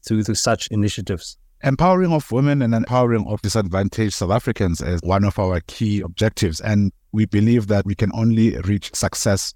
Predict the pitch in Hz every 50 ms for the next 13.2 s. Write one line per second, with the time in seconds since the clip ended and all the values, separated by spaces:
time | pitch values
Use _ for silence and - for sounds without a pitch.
0 | _ _ _ 104 95 - - 98 98 95 98 90 - - - 95 - 110 131 113
1 | 90 80 78 - _ _ _ _ - 120 151 165 - - - - _ - - 147
2 | 160 147 - 113 98 92 92 - - 120 120 - - 107 - 104 113 120 113 -
3 | - - 104 101 - - 104 95 95 95 - 95 - - 139 135 127 113 - -
4 | - - - - 117 120 113 107 110 117 117 117 113 - - 104 95 90 123 147
5 | 107 87 85 - _ _ _ _ - 104 104 104 101 98 92 98 104 104 - -
6 | 104 101 - 107 95 87 - 92 90 - 95 92 117 151 151 - - 120 113 104
7 | - - - - - 131 127 123 - 110 87 - 110 120 113 110 98 - 113 131
8 | 107 - - 107 101 95 85 - - 98 98 - - 87 - - 98 98 90 95
9 | 92 92 85 - _ - 92 95 95 92 90 - - 107 98 - - 104 95 92
10 | 90 - 104 95 95 98 95 - - 87 95 107 117 - - - 78 78 - _
11 | - - - 98 107 101 107 120 127 127 120 113 110 101 - 98 101 95 92 92
12 | - - - 131 127 120 - - 110 110 - - 98 98 98 - 110 117 117 117
13 | 113 113 117 110